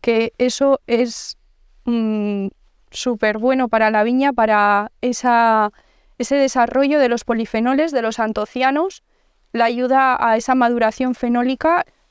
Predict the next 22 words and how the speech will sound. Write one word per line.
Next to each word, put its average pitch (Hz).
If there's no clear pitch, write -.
Por 254
otro 294
lado, 302
hay 262
un 269
tema 269
muy 254
importante 254
que 233
no 226
hemos 233
comentado, 247
y 240
es 233
que 269
Rioja 254
se -
identifica 233
por 233
tres 247
zonas 247
marcadas, 240